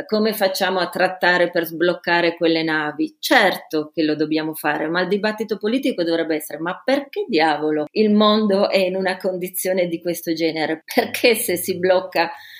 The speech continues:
un porto in Ucraina si muore di fame in, in mezza Africa? C'è qualcosa che non va? C'è qualcosa di sbagliato in un sistema del genere?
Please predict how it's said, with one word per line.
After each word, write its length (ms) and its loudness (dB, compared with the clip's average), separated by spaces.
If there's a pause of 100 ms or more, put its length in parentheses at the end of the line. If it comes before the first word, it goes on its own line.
(180)
un 240 -2
porto 400 4
in 140 0
Ucraina 920 0
si 220 -6
muore 280 2
di 120 -2
fame 640 0
in, 220 -2
in 400 -2
mezza 520 0
Africa? 580 -4
C'è 300 2
qualcosa 500 0
che 80 -12
non 200 -6
va? 300 2
C'è 200 -4
qualcosa 340 0
di 120 2
sbagliato 640 2
in 100 0
un 80 -4
sistema 440 -6
del 200 0
genere? 600 -4